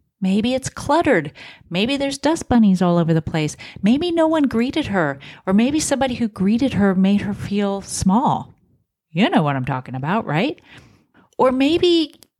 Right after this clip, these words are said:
you, you walk in and you get the impression that the salon doesn't stand for anything because there's fifteen different product lines of just, like, one or two products from each line.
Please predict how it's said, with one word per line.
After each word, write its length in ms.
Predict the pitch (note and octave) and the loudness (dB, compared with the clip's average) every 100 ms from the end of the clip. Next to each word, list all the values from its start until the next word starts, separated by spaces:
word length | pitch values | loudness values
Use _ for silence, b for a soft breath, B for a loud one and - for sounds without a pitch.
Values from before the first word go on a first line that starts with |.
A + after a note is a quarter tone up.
| _ | _
you, 640 | F#3+ G3+ - - G3 F#3+ _ _ | -20 -20 -20 -14 -14 -14 _ _
you 200 | F#3 A3 | -2 0
walk 340 | A#3+ B3+ - | 0 -2 -4
in 380 | B3+ C4 C4+ C4+ - | 0 4 2 0 -2
and 360 | G#3+ A3 G#3+ G#3+ | 0 0 2 0
you 80 | G#3+ | 0
get 180 | C4 C4 | -4 0
the 100 | B3 | -2
impression 480 | A3+ B3 - B3 | 0 -4 -2 0
that 180 | A3+ A3 | 0 0
the 80 | E3+ | -4
salon 380 | - G#3+ A#3 A#3 | -6 0 2 2
doesn't 240 | A#3+ A3 | 0 -2
stand 340 | G3+ A#3 C#4 D4 | -2 0 0 0
for 80 | |
anything 420 | F3 D3+ C#3+ D3 D3+ | 0 2 0 -2 -4
because 380 | F3+ G#3 G#3 | -4 -4 -2
there's 240 | A3 G#3 G3+ B B B B B _ _ _ | 0 0 -2 B B B B B _ _ _
fifteen 460 | - C#4+ - C#4 C4 | -2 -2 0 2 4
different 300 | C4 C4 G#3+ | 2 2 0
product 400 | - B3+ E4 - | 2 0 0 -6
lines 560 | D3+ D3+ C#3+ D#3+ - - _ _ _ _ _ - | -6 -4 -2 -6 -8 -16 _ _ _ _ _ -6
of 200 | G#3 G#3+ | -2 -2
just, 280 | G#3 A3 - | -2 -4 -2
like, 180 | G#3+ F#3+ | -4 -4
one 240 | D#3+ G#3 | -2 2
or 80 | A#3+ | 2
two 140 | A3+ A3+ | 0 -4
products 440 | A#3+ A#3 A3+ - | 0 -2 -2 -4
from 200 | A3+ A3 | 2 2
each 180 | A3+ - | 2 0
line. 460 | B3+ D#4 E3 - | 0 2 0 -2